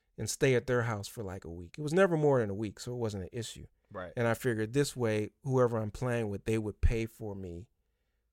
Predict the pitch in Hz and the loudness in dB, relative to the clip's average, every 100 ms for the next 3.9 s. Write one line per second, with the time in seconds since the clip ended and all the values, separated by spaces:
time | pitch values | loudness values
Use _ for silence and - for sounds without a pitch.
0 | _ 113 - 120 117 113 101 92 85 90 | _ -14 -4 0 2 2 0 -2 -4 -6
1 | 98 101 98 92 - - - 143 131 - | -6 -6 -6 -8 -12 -12 -6 -2 -2 -4
2 | 90 78 76 _ _ 113 98 110 101 92 | -14 -12 -14 _ _ -8 -6 -4 -6 -8
3 | 95 107 90 - - 123 104 90 | -8 -6 -8 -10 -10 -4 -4 -4